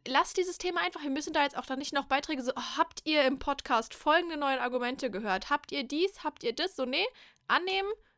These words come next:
fertig, okay, gut, ne? Haben wir abgehandelt, haben wir unseren Senf dazu gegeben, haben wir festgehalten, dass es einfach eine,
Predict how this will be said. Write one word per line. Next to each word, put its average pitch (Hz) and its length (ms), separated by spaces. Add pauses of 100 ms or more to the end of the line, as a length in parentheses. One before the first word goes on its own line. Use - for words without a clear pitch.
(100)
fertig, 359 580 (240)
okay, 311 440 (400)
gut, 233 380 (340)
ne? 269 240 (560)
Haben 262 120
wir 254 100
abgehandelt, 339 680
haben 302 140
wir 269 60
unseren 254 220
Senf 262 220
dazu 311 280
gegeben, 294 440
haben 254 160
wir 254 120
festgehalten, 262 720
dass 240 160
es - 60
einfach 254 380
eine, 247 220